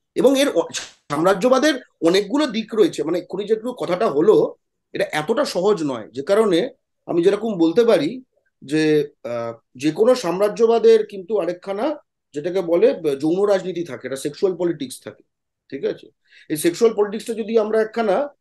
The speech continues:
এরকম চারটে কোয়াড্র্যান্ট, চারটে ক্যাটাগরিতে আমরা বোঝার চেষ্টা করি, সেটা হচ্ছে যে তোমার একটা হচ্ছে সাম্রাজ্যবাদে মানে বিজয়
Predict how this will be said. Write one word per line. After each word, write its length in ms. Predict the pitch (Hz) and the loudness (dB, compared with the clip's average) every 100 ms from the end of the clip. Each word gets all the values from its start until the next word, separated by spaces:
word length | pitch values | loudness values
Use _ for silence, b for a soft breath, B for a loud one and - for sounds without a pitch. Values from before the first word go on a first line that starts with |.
| _ - | _ -4
এরকম 280 | 165 190 165 | -4 -4 -2
চারটে 340 | 165 165 220 | -2 0 0
কোয়াড্র্যান্ট, 680 | 214 175 170 156 214 185 - | 2 0 0 2 2 2 -2
চারটে 260 | 170 - | -2 -2
ক্যাটাগরিতে 520 | 185 156 175 202 214 220 | -2 -4 -4 -4 0 0
আমরা 180 | 208 | 0
বোঝার 200 | 175 165 185 | -2 -2 -4
চেষ্টা 240 | 175 - 139 | -10 -6 -6
করি, 320 | 123 156 262 _ _ _ _ - | -6 -10 -12 _ _ _ _ -8
সেটা 260 | 190 208 | -2 0
হচ্ছে 360 | 185 202 - 220 | 0 -2 0 4
যে 180 | 220 214 | 6 4
তোমার 260 | 185 196 | 2 -2
একটা 240 | 175 - 202 | -4 -6 -8
হচ্ছে 160 | 208 | -6
সাম্রাজ্যবাদে 1400 | - 165 180 180 156 196 208 - _ 123 151 156 196 214 208 _ _ _ _ _ _ - 117 117 _ _ 113 _ _ - | -8 -4 -2 -2 -2 2 2 2 _ -6 -4 2 4 4 0 _ _ _ _ _ _ -20 -20 -20 _ _ -20 _ _ -18
মানে 420 | 123 120 120 113 - _ | -14 -12 -10 -10 -14 _
বিজয় 640 | 117 170 247 247 202 147 | -10 2 6 6 4 0